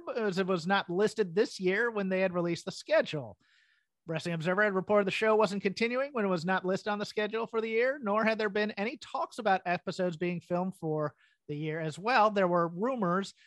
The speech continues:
that the W W E had pushed back on certain criticisms of, say, the Plane Ride from Hell episode.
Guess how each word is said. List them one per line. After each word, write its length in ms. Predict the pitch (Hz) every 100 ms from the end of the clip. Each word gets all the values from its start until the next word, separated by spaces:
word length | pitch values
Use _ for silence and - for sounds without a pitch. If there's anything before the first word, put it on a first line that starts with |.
| _ _
that 140 | - 170
the 80 | 175
W 300 | 185 185 175
W 240 | 175 175
E 20 |
had 160 | 165 -
pushed 340 | 190 175 -
back 300 | 175 170 170 -
on 240 | 160 156
certain 320 | - 175 165
criticisms 640 | 151 196 180 180 156 160 151
of, 240 | 165 151
say, 180 | - 156
the 220 | 143 139 -
Plane 220 | 170 160
Ride 260 | 151 143
from 140 | - 131
Hell 300 | 190 226 220
episode. 600 | 202 202 - 208 208